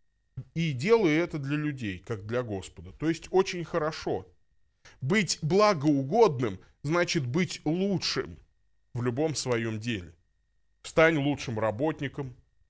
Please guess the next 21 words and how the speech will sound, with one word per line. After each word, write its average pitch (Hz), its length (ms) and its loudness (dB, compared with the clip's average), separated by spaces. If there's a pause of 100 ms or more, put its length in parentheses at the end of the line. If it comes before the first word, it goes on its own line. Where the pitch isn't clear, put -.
(100)
для 113 280 -2
пользы 107 400 -4
Царства 104 500 -6
Божьего. 95 500 -10 (400)
Стань 151 400 4
лучшим 165 380 0
соседом, 139 720 -2
о 110 140 -12
котором 110 480 -6
скажут: 92 420 -6 (220)
"Вот 127 360 -6 (200)
там 101 180 -16
сосед 123 560 -10
такой 110 300 -12
хороший 104 500 -10
у 101 60 -14
меня". 101 300 -14 (360)
Стань 151 340 4
самым 160 360 2
приятным 160 560 2
собеседником. 131 1000 -6